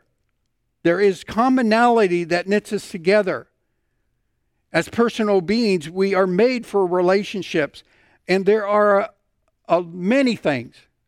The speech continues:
that knit people together. People will join Rotary or Kiwanis because of interest in common service or community service.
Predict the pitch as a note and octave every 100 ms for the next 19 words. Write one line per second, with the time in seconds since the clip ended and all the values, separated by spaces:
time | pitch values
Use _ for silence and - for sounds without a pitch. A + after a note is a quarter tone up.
0 | _ _ _ _ - D3 - D3+ E3+ -
1 | D3 C3 C3+ - B2+ B2 A2+ A2 - _
2 | _ _ _ _ _ _ - F#3+ G3+ G#3+
3 | G3+ G#3 D#3 G#3+ A3 G#3+ F#3+ A3+ A#3+ G#3
4 | E3 F3 F#3 F3+ F#3+ G#3 A#3 A#3+ G#3+ A#2+
5 | - C#3+ - F#3 E3 D#3+ F3 F#3+ G3+ G3
6 | F3+ F3 - G3 G3 G3 - A#3 A3+ C#3
7 | - - E3 D#3 D#3+ F#3 G3 A#3 A3+ E3+
8 | C#3 - C#3 A#2+ A#2+ -